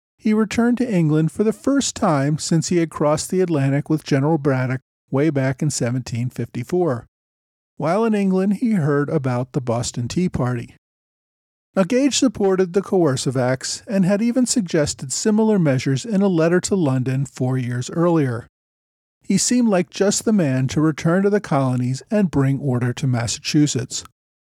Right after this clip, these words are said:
Lord North summoned him for discussion and decided he should return as the governor of Massachusetts, where his strong leadership skills and military bearing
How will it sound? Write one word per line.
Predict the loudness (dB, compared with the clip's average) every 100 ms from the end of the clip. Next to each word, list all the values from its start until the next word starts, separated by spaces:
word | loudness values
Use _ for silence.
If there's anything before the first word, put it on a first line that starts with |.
| _ _ _ _ -2
Lord | 0 0 0
North | 0 0 -2
summoned | 0 2 2 2
him | 0
for | 0 -2
discussion | 0 0 0 -2 0 -2 -2 -6 -4
and | -2
decided | 0 0 2 2 2 0
he | 0 -2
should | 0 -2
return | 0 0 2 2 0
as | -2 0
the | -2
governor | -2 -2 0 2 2
of |
Massachusetts, | 2 0 -2 -2 0 2 2 0 -2 -14 _ _ _ _ -2
where | 2
his | 2 2 -2
strong | -6 0 4 4 4
leadership | 2 2 0 0
skills | -2 0 2 2 0
and | 0 2
military | 4 2 2 2 2
bearing | 2 0 0 -2